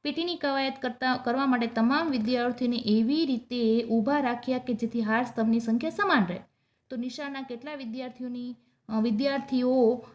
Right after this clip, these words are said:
આ ગોઠવણી કરવાથી બહાર રહેશે? હવે મારે ગોઠવણી છે ઈ પાંચસો વિદ્યાર્થીની, અ, છે, પણ કંઈક હાર સ્તંભ સરખા થાય એવી રીતે કરવી છે. તો મારે પહેલા પાંચસોનું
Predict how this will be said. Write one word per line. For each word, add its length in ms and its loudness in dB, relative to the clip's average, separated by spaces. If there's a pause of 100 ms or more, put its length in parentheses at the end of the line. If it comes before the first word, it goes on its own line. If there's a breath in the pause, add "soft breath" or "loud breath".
આ 200 2
ગોઠવણી 440 2
કરવાથી 420 0
બહાર 540 0
રહેશે? 400 -2
હવે 120 -2
મારે 320 0
ગોઠવણી 640 -2
છે 360 -2
ઈ 60 -6
પાંચસો 380 -2
વિદ્યાર્થીની, 760 -2 (320)
અ, 240 0
છે, 220 -2
પણ 240 -4
કંઈક 220 -4
હાર 180 0
સ્તંભ 300 -4
સરખા 380 -2
થાય 220 -6 (460)
એવી 160 -2
રીતે 160 -4
કરવી 320 0
છે. 180 -4
તો 120 -4
મારે 200 0
પહેલા 200 -2
પાંચસોનું 1160 -2